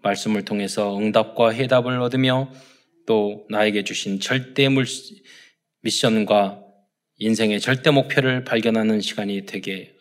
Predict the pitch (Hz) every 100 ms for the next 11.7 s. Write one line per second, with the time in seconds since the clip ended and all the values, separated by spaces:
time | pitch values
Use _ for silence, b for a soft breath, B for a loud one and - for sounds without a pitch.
0 | _ - 107 98 - 95 - - 95 139
1 | 196 - B B B B B - 113 104
2 | 107 104 - 107 98 104 101 - - 123
3 | 131 127 131 - 143 - 131 113 - 110
4 | 104 107 165 202 B B B B B 90
5 | 87 90 - _ _ - 107 123 127 123
6 | 123 120 - 107 101 92 - 92 87 -
7 | 135 - - - 95 - - 90 87 104
8 | 139 139 - 85 - - - - b b
9 | b b - 95 85 98 90 98 98 98
10 | - 117 113 110 107 107 107 104 107 -
11 | 101 107 - 127 135 160 185